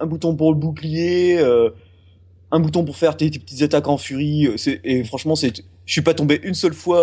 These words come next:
euh, du décor, donc c'est, <laughs> c'est parfait. Qu'est-ce que j'ai pu essayer aussi ? J'ai essayé plein de jeux, euh, Strike Wing, euh, le, le jeu de vaisseau.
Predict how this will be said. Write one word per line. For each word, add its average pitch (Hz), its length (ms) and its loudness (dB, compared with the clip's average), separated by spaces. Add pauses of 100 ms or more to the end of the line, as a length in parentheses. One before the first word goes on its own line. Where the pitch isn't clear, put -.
euh, 110 420 -2
du 123 140 -14
décor, 147 400 2
donc 113 140 -8
c'est, - 140 -8 (120)
<laughs> - 120 -10
c'est - 240 -8
parfait. - 520 -2 (680)
Qu'est-ce 151 140 -6
que 143 100 -8
j'ai 135 120 0
pu 143 180 -2
essayer 285 260 -2
aussi ? 262 320 -6
J'ai 254 120 -4
essayé 196 180 -8
plein 202 220 -8
de 185 60 -8
jeux, 196 280 -2
euh, 120 260 0
Strike 156 400 -2
Wing, 180 400 0
euh, 120 100 4
le, 120 140 0
le 135 140 -4
jeu 135 160 0
de 123 60 -6
vaisseau. 160 460 -2